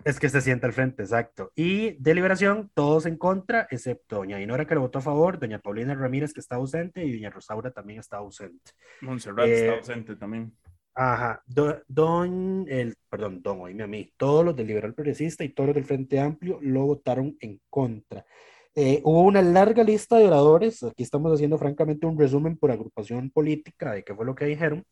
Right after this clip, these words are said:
Speaker 2: Correcto.
Speaker 1: Eh,
Speaker 2: Ahora
Speaker 1: pero sí revisé quiénes fueron los que hablaron y si se quedaron a la votación, porque resulta y acontece que don, eh, Luis Fernando Mendoza,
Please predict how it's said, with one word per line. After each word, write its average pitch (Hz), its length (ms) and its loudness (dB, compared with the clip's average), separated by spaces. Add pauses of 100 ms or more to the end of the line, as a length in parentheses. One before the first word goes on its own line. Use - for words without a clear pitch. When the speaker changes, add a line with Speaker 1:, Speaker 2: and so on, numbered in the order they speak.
(200)
Speaker 2:
Correcto. 147 360 -4
Speaker 1:
Eh, 139 100 6
Speaker 2:
Ahora 131 360 6
Speaker 1:
pero 190 420 8
sí 165 200 0
revisé 160 760 4
quiénes 151 300 0
fueron 160 160 2
los 175 120 -4
que - 60 2
hablaron 160 380 6
y 175 80 -2
si 160 100 -4
se 131 160 -2
quedaron 135 320 0
a 165 40 2
la 156 100 0
votación, 160 500 -6
porque 110 220 -10
resulta 120 400 -6
y - 20 -2
acontece 156 580 -4
que 120 360 -4
don, 147 600 -2 (720)
eh, 107 600 -2 (400)
Luis 143 260 2
Fernando 120 540 -4
Mendoza, 160 840 0